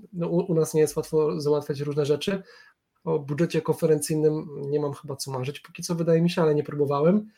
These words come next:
Ale z drugiej strony, jak chcę jakąś pierdołę, to mogę sobie kupić i wysta-, wysłać fakturę i mam.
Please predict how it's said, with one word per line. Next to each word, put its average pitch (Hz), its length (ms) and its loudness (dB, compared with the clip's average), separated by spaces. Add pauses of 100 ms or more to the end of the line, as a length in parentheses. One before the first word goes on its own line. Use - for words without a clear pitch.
(240)
Ale 165 140 4
z 170 60 0
drugiej 190 180 4
strony, 185 220 4
jak 180 100 2
chcę - 120 0
jakąś 180 260 2
pierdołę, 165 400 6
to 165 80 0
mogę 156 200 2
sobie 151 200 0
kupić 156 300 -4
i 147 40 -6
wysta-, 147 240 -4 (120)
wysłać 143 340 -4
fakturę 151 380 -2
i - 20 0
mam. 127 240 -2